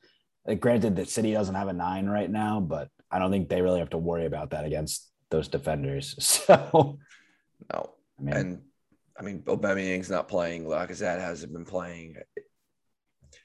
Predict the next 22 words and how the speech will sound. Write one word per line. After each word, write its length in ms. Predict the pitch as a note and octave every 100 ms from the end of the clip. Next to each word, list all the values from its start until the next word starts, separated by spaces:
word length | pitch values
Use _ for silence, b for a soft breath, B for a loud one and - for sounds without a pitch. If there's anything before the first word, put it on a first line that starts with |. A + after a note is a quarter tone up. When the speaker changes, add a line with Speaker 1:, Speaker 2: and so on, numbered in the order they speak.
| _
Speaker 2:
I, 300 | - A2 F2+ - - _ _ A#2
I 100 | B2
think 180 | C3
three 520 | - - B2 A#2 B2+ A2+
oh 240 | A2 A2+
would 380 | A2+ G2+ G#2+ -
be 100 | G#2+
considered 560 | G2+ F#2+ - G#2 F#2+ F#2
success 560 | - F2+ - D2+ -
at 100 | -
this 140 | - -
point 260 | E2 C#2
for 140 | C2 B1
them. 160 | A#1+ G#1+
I, 140 | D#2+
I 60 | F#2+
hate 200 | B2+ A#2
to 40 | A2+
be 120 | A2
that 180 | G2 E2
harsh, 420 | F2+ F#2 G#2 -
but 220 | G#2+ F#2+